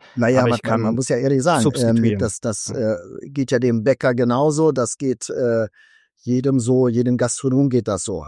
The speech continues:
Speaker 1: Wenn, wenn der Wareneinsatz im Preis steigt,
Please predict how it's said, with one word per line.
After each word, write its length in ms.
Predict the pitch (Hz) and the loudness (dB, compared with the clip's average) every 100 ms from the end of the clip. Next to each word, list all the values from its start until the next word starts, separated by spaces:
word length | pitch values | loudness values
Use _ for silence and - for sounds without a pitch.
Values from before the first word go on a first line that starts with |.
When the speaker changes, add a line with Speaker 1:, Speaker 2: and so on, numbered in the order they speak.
| - | -8
Speaker 1:
Wenn, 440 | 107 123 113 104 - | -2 0 0 -4 -4
wenn 160 | 127 | 0
der 200 | 127 123 | 2 2
Wareneinsatz 840 | 127 165 175 175 139 147 139 139 - | 2 0 0 -2 0 0 2 0 0
im 140 | 131 | -8
Preis 260 | 131 127 117 | -4 -4 -4
steigt, 440 | - 90 82 - | -4 -6 -6 -14